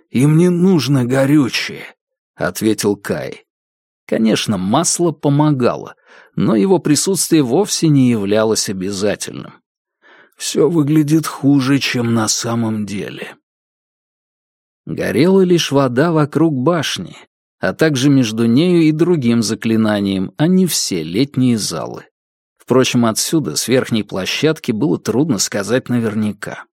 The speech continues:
Казалось, Рамат наконец пришел в себя. «Как долго продлится пожар?» Он помог Кае перейти на плот через маленькие открытые ворота сбоку.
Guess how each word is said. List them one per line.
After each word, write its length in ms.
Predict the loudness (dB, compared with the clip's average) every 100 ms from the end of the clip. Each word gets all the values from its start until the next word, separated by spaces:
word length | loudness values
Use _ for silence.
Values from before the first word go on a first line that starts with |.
| _ _ _ _ _ _ _ _ _
Казалось, 540 | -6 -4 -2 0 0
Рамат 380 | 2 2 0 0
наконец 560 | 0 0 0 0 -2 -2
пришел 400 | -4 -4 -2 -2
в 80 | -2
себя. 460 | -2 -2 -4 -8 -18 _ _ _ _ _ _ _ _
«Как 360 | 0 2 2
долго 540 | 2 4 4 2 0 -2 -6 _ -6
продлится 640 | -4 0 2 0 2 0
пожар?» 600 | 2 2 2 2 0 -8 _ _ _ _ _ _ _ _ _ _ _ _
Он 200 | 0 2
помог 360 | 2 2 2 0
Кае 300 | 2 2 2
перейти 420 | 0 0 2 2
на 180 | 2 0
плот 360 | 0 2 2
через 360 | -2 0 0 2
маленькие 560 | 2 2 2 2 2
открытые 480 | 0 0 -2 2 0
ворота 440 | 0 0 -2 -2 -2
сбоку. 760 | -2 -4 -2 -4 -6 -14 -14